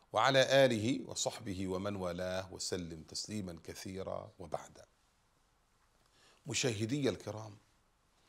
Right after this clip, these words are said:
حياكم الله بتحية الإسلام. سلام الله تعالى عليكم ورحمته وبركاته. أهلا وسهلا بحضراتكم.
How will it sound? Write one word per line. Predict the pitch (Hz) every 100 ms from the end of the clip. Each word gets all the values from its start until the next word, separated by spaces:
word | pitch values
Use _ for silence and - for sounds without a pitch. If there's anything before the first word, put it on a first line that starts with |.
| _ -
حياكم | - 113 156 160 127
الله | 117 123 127 113
بتحية | 98 90 - 98 131 -
الإسلام. | 90 - - 117 - - _ _ _ _ _ _
سلام | - 117 131 139 120
الله | 123 113
تعالى | 110 107 117 110
عليكم | 98 101 107 95 104 98
ورحمته | 92 92 - 98 90 87
وبركاته. | 85 73 - - - - - - _ _ _ _ _ - -
أهلا | 131 120 104
وسهلا | 92 85 113 98 87
بحضراتكم. | 80 - - - - - 101 -